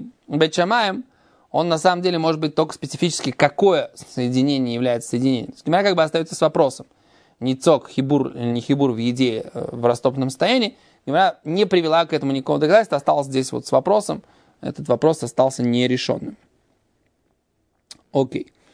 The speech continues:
И вопрос, на самом деле, какое соединение боль-, лучше соединение? Э, соединение с густками или соединение за счёт вязкости жидкости? Это, э, этот вопрос так и остался не от-, не раз-, не, не закрытым. Гемар-,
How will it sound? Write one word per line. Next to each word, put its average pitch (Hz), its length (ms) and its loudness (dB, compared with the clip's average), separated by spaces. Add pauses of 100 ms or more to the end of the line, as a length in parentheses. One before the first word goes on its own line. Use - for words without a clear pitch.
(500)
И 120 80 -2
вопрос, 233 300 2
на 220 80 -6
самом 185 200 -4
деле, 170 180 0
какое 180 540 2 (300)
соединение 135 680 2
боль-, 143 300 2
лучше 151 340 0
соединение? 127 640 -2 (140)
Э, 123 320 -8 (100)
соединение 131 500 0
с 127 60 -4
густками 160 380 -2
или 113 60 -4
соединение 123 460 -2
за 117 80 -2
счёт 131 180 -8
вязкости 165 420 -2
жидкости? 127 480 -6 (640)
Это, 123 320 -4 (140)
э, 127 340 -8
этот 135 240 -2
вопрос 139 300 2
так 127 200 -2
и 127 40 2
остался 120 520 -2 (880)
не 143 260 2
от-, - 320 -4
не 151 260 2
раз-, 135 240 0
не, 135 220 -2
не 147 220 0
закрытым. 151 480 2
Гемар-, 104 340 -6